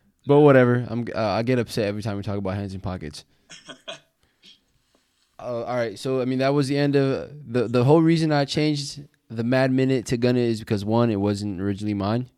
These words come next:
Speaker 1: I completely admit that. I don't care. And it would never last just a minute. <laughs> It would always last, like, seventeen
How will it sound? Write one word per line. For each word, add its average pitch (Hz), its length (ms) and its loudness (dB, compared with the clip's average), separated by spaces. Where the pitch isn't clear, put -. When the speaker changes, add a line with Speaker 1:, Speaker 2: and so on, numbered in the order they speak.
Speaker 1:
I 90 300 -6
completely 98 320 -10
admit 101 240 -10
that. 110 240 -4
I 92 80 -12
don't 92 140 -12
care. 101 240 -8
And 101 340 -6
it 80 100 -6
would 101 180 -4
never 107 240 -2
last 95 540 -4
just 92 240 -12
a - 20 -12
minute. 78 280 -16
<laughs> - 180 -12
It 123 240 -2
would 147 120 2
always 127 360 4
last, 127 440 2
like, 113 180 0
seventeen 120 640 0